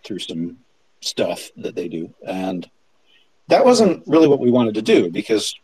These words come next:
we knew the bulk of our code was going to be in tasks, and we wanted to write that code in a memory safe language because life is too short to debug pointer <laughs> problems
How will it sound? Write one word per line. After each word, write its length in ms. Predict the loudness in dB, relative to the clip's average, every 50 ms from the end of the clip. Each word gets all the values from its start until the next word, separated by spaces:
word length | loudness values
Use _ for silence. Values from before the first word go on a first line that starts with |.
| _ _
we 840 | -20 -18 -16 -16 -16 -16 -16 -16 -16 -16 -16 -16 -12 -6 -2 0 2
knew 360 | 4 4 4 4 2 0 -2
the 100 | -2 0
bulk 220 | 2 2 2 2
of 80 | 2 2
our 100 | 2 0
code 220 | 0 -4 -8 -6
was 100 | -8 -10
going 200 | -10 -10 -10 -10
to 40 | -8
be 100 | -6 -6
in 60 | -8
tasks, 460 | -8 -8 -12 -12 -12 -12 -14 -14 -18 -20 _
and 280 | -14 -14 -12 -10 -10 -10
we 120 | -10 -10
wanted 340 | -12 -14 -14 -14 -14 -14 -14 -10
to 440 | -4 -2 0 0 0 0 -2 -4 -6
write 200 | -6 -6 -6 -4
that 180 | -4 -4 -2 0
code 160 | 0 0 2
in 80 | 2
a 40 | 0
memory 260 | 0 0 0 0 0
safe 200 | 0 0 0 2
language 380 | 2 2 2 4 2 2 0 -2
because 260 | -6 -8 -6 -6 -4
life 240 | -2 -2 -2 -2 -4
is 220 | -6 -8 -8 -10 _ _ _ _ _ _ _ _ _ _ _ _ _ -4
too 140 | -2 -2
short 340 | 2 4 4 4 2 0 -4 -10
to 100 | -8 -6
debug 360 | -2 2 2 2 2 0 -6 -18 _ _ _ -12 -2
pointer 300 | 2 2 4 4 4 2
<laughs> 60 | 2 0
problems 320 | -4 -8 -10 -12 -12 -12